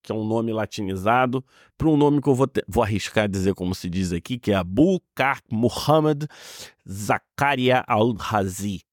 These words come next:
o primeiro a diferenciar sarampo de catapora. E ele era observador.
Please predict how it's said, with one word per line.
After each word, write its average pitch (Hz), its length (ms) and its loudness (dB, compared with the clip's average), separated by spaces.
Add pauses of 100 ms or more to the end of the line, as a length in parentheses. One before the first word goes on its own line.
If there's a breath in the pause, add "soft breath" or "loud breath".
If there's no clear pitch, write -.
(100)
o 98 120 -6
primeiro 135 540 2
a 175 40 2
diferenciar 123 640 -2
sarampo 117 520 -2
de 107 120 -14
catapora. - 640 -10 (960)
E 123 100 -2
ele 151 140 4
era 139 120 4
observador. 107 840 -2